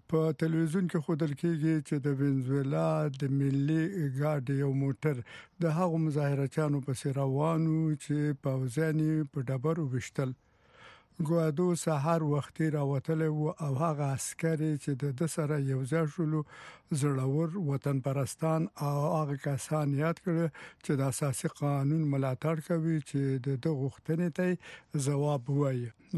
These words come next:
مدورو د خپل ټویټر له اکاونټ نه ځواب ورکړ چې ده د فولادو عصب درلود او د هیواد د هرې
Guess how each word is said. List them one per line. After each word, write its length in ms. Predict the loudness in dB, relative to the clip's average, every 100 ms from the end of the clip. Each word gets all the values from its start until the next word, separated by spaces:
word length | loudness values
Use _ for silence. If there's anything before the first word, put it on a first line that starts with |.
| 0
مدورو 340 | 2 0 2 0 0
د 100 | -4
خپل 240 | -2 -4 0
ټویټر 480 | 0 0 0 0 0
له 100 | -2 -4 -6
اکاونټ 420 | -2 0 0 2 0
نه 80 | 0
ځواب 320 | 0 0 0 0
ورکړ 320 | -2 -2 -2 -2 0
چې 80 | -2 0
ده 100 | 0 0 -2
د 120 | -4
فولادو 560 | -2 0 0 0 0 -2 -2
عصب 420 | -2 -2 -2 -2
درلود 380 | 0 2 0 0 -6 -20 -20 -20 -8 -2
او 200 | 0 2 2 0 0
د 100 | -2 0
هیواد 500 | 0 2 2 0 0
د 100 | -4 -2
هرې 320 | -2 0 0